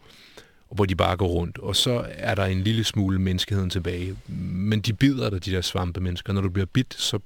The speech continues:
bliver du ramt af svampen. Så det er sådan en science fiction ting her. Men det hele, det, det hele er, der er det bærende i det hele, det er jo, at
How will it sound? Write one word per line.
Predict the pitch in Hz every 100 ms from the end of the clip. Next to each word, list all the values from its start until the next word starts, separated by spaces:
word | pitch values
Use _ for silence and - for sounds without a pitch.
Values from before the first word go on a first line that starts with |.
| -
bliver | 110
du | 95
ramt | 90 90 -
af |
svampen. | - 90 85 - -
Så | - 95
det | 117
er |
sådan | 110 110
en |
science | - 98 87 -
fiction | 90 - 90 82 - - - -
ting | - 90 82
her. | 85 85 - - - - - - - -
Men | 117 110 110 101 - 110 120 - - - 135 - - -
det | 117 127
hele, | 156 170
det, | 135 147
det | 147
hele | 156 160 151
er, | 110 101
der | 104
er |
det | 104
bærende | 104 113 160
i | 135
det | 117
hele, | 123 127
det | 127 123
er | 123
jo, | 139 135
at | - 101